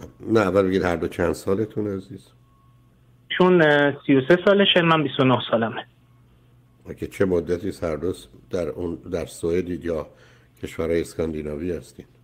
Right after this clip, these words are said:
Speaker 2: آره، اه، م-، ایشون حدود یک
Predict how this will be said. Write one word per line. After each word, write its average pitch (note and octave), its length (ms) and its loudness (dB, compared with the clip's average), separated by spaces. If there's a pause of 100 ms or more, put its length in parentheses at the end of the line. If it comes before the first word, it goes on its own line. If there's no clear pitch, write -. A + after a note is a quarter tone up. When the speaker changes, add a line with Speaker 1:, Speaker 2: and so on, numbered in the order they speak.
(100)
Speaker 2:
آره، E3+ 480 6
اه، D#3+ 200 6
م-، E3 600 6
ایشون G#3 360 4
حدود D3+ 380 4
یک F3 280 6